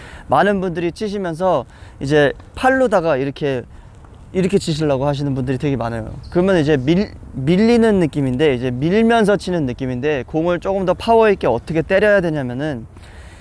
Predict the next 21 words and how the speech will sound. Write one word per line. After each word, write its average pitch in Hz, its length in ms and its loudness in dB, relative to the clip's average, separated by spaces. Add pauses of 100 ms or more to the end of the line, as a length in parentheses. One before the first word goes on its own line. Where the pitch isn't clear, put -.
일단 180 480 2
그 147 240 -2
예전에 165 360 0
제가 135 420 0
그 123 400 -4 (360)
포핸드 214 360 0
칠 139 220 -4
때 143 360 2 (320)
그 123 180 -6
투석기를 185 1300 -2
말씀을 123 420 0
드렸는데, 127 560 -2
그 131 140 -6
투석기가 190 720 0 (140)
이제 123 300 -2 (100)
걸리는 190 500 4
게 175 60 2
어느 139 180 2
정도 143 200 0
있어야지, 151 680 0 (300)
어, 123 260 -2